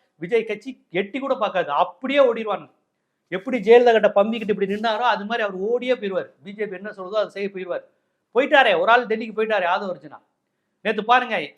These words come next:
அவன் யாருன்னே தெரியுது, விஜய்காண்டி அவ்வளவு தூரம் உயிரை துட்டு கத்துறான். அவனை கேஸ் பதிவு செஞ்சோன்னே, விஜய் எனக்கு யாருன்னே தெரியாதுன்னு ஓடி போயிட்டார்.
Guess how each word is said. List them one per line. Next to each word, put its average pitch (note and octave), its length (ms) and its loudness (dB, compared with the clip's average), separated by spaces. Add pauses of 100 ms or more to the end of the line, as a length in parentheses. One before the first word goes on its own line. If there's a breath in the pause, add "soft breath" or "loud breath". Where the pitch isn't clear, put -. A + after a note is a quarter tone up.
அவன் E3+ 220 2
யாருன்னே C4+ 460 6
தெரியுது, A#3 360 -6
விஜய்காண்டி B3 460 -2
அவ்வளவு G#3+ 260 0
தூரம் A#3+ 160 -6
உயிரை A3 220 -8
துட்டு G#3 140 -12
கத்துறான். F#3+ 480 -4
அவனை A3+ 260 -2
கேஸ் B3+ 260 0
பதிவு A3+ 340 -8
செஞ்சோன்னே, A#3 240 -10
விஜய் G3+ 200 -6
எனக்கு G#3 240 -4
யாருன்னே G#3+ 300 0
தெரியாதுன்னு G3 220 -4
ஓடி F3+ 160 -6
போயிட்டார். D3+ 300 -8